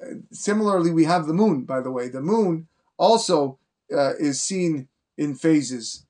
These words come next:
And for the first fifteen days, it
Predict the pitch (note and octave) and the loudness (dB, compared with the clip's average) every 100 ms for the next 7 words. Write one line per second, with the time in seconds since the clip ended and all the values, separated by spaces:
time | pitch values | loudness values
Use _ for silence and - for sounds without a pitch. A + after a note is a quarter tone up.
0 | _ _ C#3 C#3+ D3+ - G#3+ G#3+ - A#3 | _ _ -10 -6 -6 -4 -2 -2 -2 -4
1 | - - F#3 F3 F#3 G3+ A#3+ G#3 - - | -4 -4 -2 -2 -2 0 -2 -2 -6 -12
2 | _ _ _ _ _ - D#3 D#3+ - | _ _ _ _ _ -6 0 0 -2